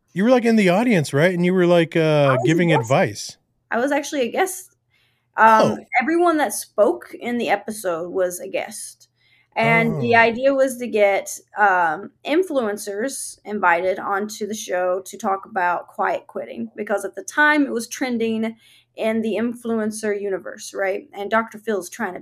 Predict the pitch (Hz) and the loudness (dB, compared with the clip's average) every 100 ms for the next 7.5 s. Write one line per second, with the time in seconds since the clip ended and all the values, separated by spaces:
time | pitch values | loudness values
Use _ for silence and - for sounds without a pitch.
0 | - 202 180 - 202 - _ _ _ _ | -16 -16 -8 -6 -6 -8 _ _ _ _
1 | _ - 240 247 262 - 339 - 381 392 | _ 0 4 6 6 2 0 4 6 4
2 | - - - - - - - 311 294 277 | -2 -16 -16 -20 -10 -8 6 8 8 6
3 | 277 _ _ _ _ 311 - 254 302 302 | 0 _ _ _ _ -6 -2 8 10 10
4 | 302 427 359 - 254 220 226 226 233 254 | 6 6 6 6 2 2 -2 -2 -2 -4
5 | 277 - 294 330 302 240 247 240 208 202 | -10 -10 2 4 6 4 2 -2 0 2
6 | 202 185 190 190 180 208 208 _ _ 233 | 0 -2 -6 -10 -10 -10 -10 _ _ -12
7 | 175 311 285 320 | -2 2 2 0